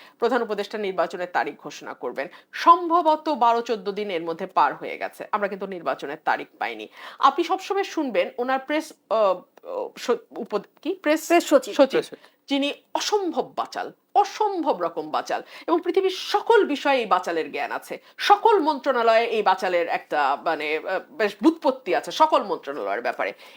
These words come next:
Speaker 1: এই বাচালটাও তারিখ বলবে না, এই বাচালটা বলবে যেই সময় থেকে যেই সময় পর্যন্ত বলা হয়েছে,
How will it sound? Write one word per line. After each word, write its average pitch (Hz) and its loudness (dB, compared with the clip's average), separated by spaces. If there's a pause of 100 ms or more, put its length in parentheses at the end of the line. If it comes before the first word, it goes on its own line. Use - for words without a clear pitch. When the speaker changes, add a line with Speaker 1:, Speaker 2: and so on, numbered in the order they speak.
Speaker 1:
এই 403 6
বাচালটাও 330 4
তারিখ 277 6
বলবে 156 0
না, - -4 (320)
এই 392 8
বাচালটা 320 2
বলবে 349 0
যেই 285 4
সময় 349 2
থেকে 349 -2
যেই 277 -2
সময় 330 0
পর্যন্ত 320 -2
বলা 294 4
হয়েছে, 320 -2